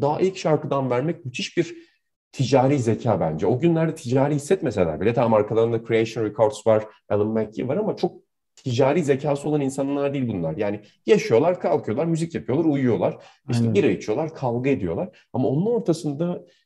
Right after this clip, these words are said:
Speaker 1: bütün niyetini ilk şarkıdan koyabilmek çok zekice bence.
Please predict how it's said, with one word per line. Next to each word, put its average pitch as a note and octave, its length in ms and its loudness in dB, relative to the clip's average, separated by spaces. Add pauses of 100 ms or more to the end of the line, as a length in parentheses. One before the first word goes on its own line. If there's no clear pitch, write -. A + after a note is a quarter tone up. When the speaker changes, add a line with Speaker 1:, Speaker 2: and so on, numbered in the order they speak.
(160)
Speaker 1:
bütün F#3+ 400 0
niyetini D3+ 380 2
ilk D#3+ 120 -2
şarkıdan C#3 440 -2
koyabilmek C3 440 0
çok A#2 160 -2
zekice F#2+ 420 -4
bence. - 260 -12